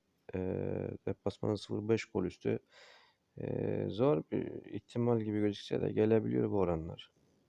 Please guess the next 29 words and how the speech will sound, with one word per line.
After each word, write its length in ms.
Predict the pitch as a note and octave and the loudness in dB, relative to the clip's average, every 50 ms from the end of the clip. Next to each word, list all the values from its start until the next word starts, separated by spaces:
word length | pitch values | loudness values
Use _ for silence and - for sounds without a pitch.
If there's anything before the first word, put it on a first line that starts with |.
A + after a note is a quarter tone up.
| _ _ _ - - | _ _ _ -12 -6
Yani 320 | - F#2 F#2+ F#2 F2+ F2+ - _ _ _ _ _ _ _ _ _ _ _ _ _ _ _ _ _ _ - - - - - - - - _ _ _ _ _ _ _ | -4 -2 -2 -2 -4 -6 -10 _ _ _ _ _ _ _ _ _ _ _ _ _ _ _ _ _ _ -20 -20 -20 -20 -20 -20 -20 -20 _ _ _ _ _ _ _
iki 180 | _ - - F#2+ | _ -2 0 0
altmış 300 | F2+ - - F2 - - | 0 0 -4 -10 -6 -6
altı. 280 | E2 D#2+ - - D2 | -6 -6 -6 -8 -12
Fakat 300 | C#2+ - A2 A2+ A#2+ A2 | -10 -6 -4 0 0 0
şuraya 280 | - - - A#2 A#2+ A2+ | -2 -2 0 0 2 4
baktığımız 460 | A2+ A2+ A2 - - B2 B2+ B2 A#2 | 4 2 0 2 0 2 2 4 4
zaman 340 | G#2+ G#2 G2+ G2+ G#2+ - - - - | 4 4 4 4 2 0 -2 -6 -4
yani 200 | F#2+ F2+ F2 E2+ | -2 -2 -2 -4
sıfır 460 | - - - - G2+ G2+ G2+ G#2 G#2 | -6 -10 -10 -4 -2 -2 -2 -2 0
beş 180 | A2 A2 G#2+ - | -2 -2 -2 -2
gol 200 | _ - A#2+ A#2 | _ -2 0 2
altı 300 | A#2 A2 G2+ - G#2 G2 | 2 0 0 -2 -2 -4
bitme 280 | G2+ - - A2 A2 | -4 -6 -2 0 0
ihtimali 520 | G#2 G2+ - - F#2 F2+ F2+ F#2 G#2+ A2+ - | 0 0 -2 -4 -2 -2 -2 -4 -6 -8 -8
daha 140 | - A2 A2 | -4 -4 -4
ç-, 160 | G#2 - - - _ _ - _ - | -4 -4 -8 -20 _ _ -20 _ -20
çok 300 | - - E2+ - _ - | -16 -16 -16 -18 _ -20
yüksek 340 | D2+ - - - D2+ - _ | -18 -16 -12 -12 -14 -12 _
tabii 240 | - E2 D#2 E2 | -12 -10 -10 -10
ki. 220 | - - - A#2 B2 _ _ _ _ _ _ _ _ _ _ _ _ _ _ _ _ - | -14 -14 -16 -16 -16 _ _ _ _ _ _ _ _ _ _ _ _ _ _ _ _ -8
Ama 240 | - C#3+ - D3+ C#3 | -4 -2 0 0 2
yine 240 | C3+ C3 B2 A#2+ A2+ | 2 4 4 6 6
de 160 | A#2+ B2+ A#2+ | 6 6 4
dikkat 280 | A2 A2+ - - A#2 A2+ | 4 -2 -2 0 2 2
edilmesi 480 | A2+ G#2+ A#2+ A#2 A2+ A2 A2 - - | 2 2 0 0 0 0 0 -2 -2
gereken 400 | - G#2 G2 F#2 - - A2 A#2 | -2 0 0 0 0 0 0 0
iki 300 | A2+ - - - - - | 0 -2 -6 -6 -2 -2
oran 320 | A2+ G2 F#2 F#2 F2+ F2 | 0 0 0 0 -2 -2